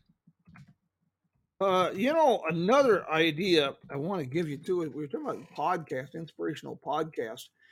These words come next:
Uh, one that I, I've been, Evan Stern has a podcast out called, uh, Vanishing Postcards. And this young man does an incredible job. It was my distinct pleasure to host him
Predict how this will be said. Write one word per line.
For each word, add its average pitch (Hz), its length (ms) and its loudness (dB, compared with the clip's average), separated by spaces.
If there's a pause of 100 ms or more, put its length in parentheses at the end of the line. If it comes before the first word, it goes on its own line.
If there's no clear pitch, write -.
(300)
Uh, 143 360 4
one 233 460 2
that 165 120 8
I, 147 340 6
I've 135 240 -4
been, 131 360 -10
Evan 208 340 4
Stern 160 540 -2
has 123 220 -4
a 107 60 -12
podcast 143 840 -4
out 131 400 -6 (640)
called, 135 400 0
uh, 120 140 0
Vanishing 165 800 0
Postcards. 123 840 -2 (800)
And 233 120 -4
this - 160 -2
young 233 260 4
man 185 400 4
does 147 560 6
an 131 140 -6
incredible 127 880 2
job. 131 560 -2 (420)
It 185 80 4
was 165 160 6
my 262 220 4
distinct 190 520 0
pleasure 160 380 2
to 127 80 -4
host 156 400 -2
him 131 260 -8